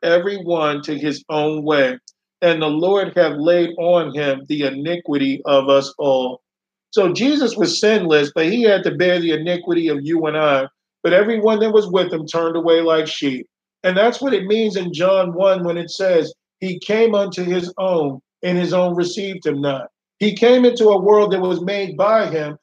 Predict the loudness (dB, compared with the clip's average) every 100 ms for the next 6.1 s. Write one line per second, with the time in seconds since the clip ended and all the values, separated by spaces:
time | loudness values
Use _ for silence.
0 | _ -2 -2 0 0 2 2 2 -2 -4
1 | -4 -4 -2 0 0 -2 -4 -6 -4 -2
2 | -2 -4 -6 0 2 2 -2 -6 -4 -2
3 | 0 -2 -8 _ _ -4 -2 -2 -4 -4
4 | -4 -4 -4 -2 2 2 0 -4 -4 -4
5 | -4 -2 -2 -4 -6 -8 -2 2 2 0
6 | -6